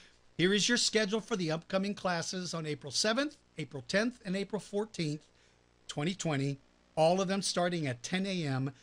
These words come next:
Central Time. And also keep in, keep in mind, everything on our gift shop is on sale for fifteen percent off, but you have to enter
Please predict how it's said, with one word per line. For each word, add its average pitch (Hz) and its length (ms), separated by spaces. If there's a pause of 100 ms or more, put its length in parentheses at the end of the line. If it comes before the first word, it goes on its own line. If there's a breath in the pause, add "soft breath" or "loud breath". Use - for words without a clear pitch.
(100 soft breath)
Central 180 420
Time. 160 460 (240 soft breath)
And 208 160
also 196 340
keep 190 260
in, 185 220 (140)
keep 190 160
in 175 100
mind, 170 340
everything 180 380
on 185 100
our 175 100
gift 160 200
shop - 280
is 151 100
on 160 100
sale 156 240
for 135 140
fifteen 185 360
percent 180 320
off, 175 160
but - 140
you 131 80
have 151 280
to 185 120 (100)
enter 180 480